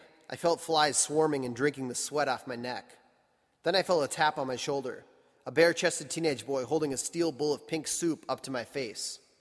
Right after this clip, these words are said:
Chalimo gently put her hand on the bowl and moved it away from my face. He looked at her confused.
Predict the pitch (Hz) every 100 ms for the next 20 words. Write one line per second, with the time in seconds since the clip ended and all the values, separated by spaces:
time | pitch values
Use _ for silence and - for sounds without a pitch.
0 | _ _ _ _ _ _ _ _ - 185
1 | 202 190 135 165 160 170 160 135 147 151
2 | 139 131 120 135 127 113 113 - _ _
3 | 127 143 165 147 147 147 147 139 127 113
4 | 139 117 - - - _ _ _ _ _
5 | _ - 180 190 185 147 139 127 113 151
6 | 135 110 107 -